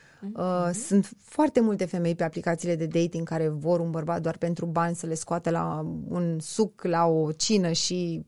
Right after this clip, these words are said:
Speaker 2: cadouri și așa. Uh, femeilor le este frică de bărbați că vor, uh,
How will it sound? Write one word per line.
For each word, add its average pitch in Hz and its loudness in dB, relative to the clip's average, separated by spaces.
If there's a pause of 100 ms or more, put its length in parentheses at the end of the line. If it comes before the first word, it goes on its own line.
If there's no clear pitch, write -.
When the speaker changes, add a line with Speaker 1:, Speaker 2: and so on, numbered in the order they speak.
(640)
Speaker 2:
cadouri 170 4
și - -4
așa. 240 0 (540)
Uh, 208 2
femeilor 233 6
le 196 0
este 214 2
frică 208 0
de 190 2
bărbați 175 0
că 185 2
vor, 180 2
uh, 165 2